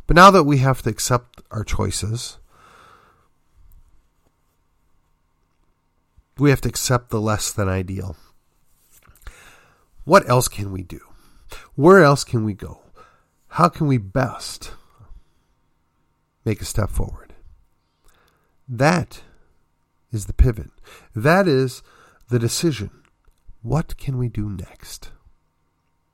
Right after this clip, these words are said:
So I'm now a hundred and ninety-five episodes into this little odyssey I started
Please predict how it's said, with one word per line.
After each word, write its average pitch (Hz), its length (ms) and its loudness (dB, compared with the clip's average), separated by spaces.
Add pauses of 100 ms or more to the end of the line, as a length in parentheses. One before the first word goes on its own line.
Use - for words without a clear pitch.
(1500)
So 185 260 4
I'm 180 160 4
now 160 240 2
a 123 80 0
hundred 170 420 -4
and 127 180 -2
ninety-five 117 880 -4 (320)
episodes 110 540 -6
into 101 260 -8
this 98 420 -14 (220)
little 113 220 -6
odyssey 107 480 -8
I 95 80 -8
started 98 640 -10